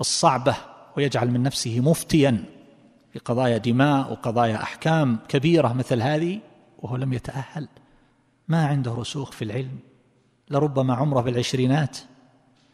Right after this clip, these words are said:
يتكلم في مسائل لو جمع لها أهل بدر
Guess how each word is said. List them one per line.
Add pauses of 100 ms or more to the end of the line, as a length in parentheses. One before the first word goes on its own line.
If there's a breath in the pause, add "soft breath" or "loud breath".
(180 soft breath)
يتكلم
في
مسائل
لو
جمع
لها
أهل
بدر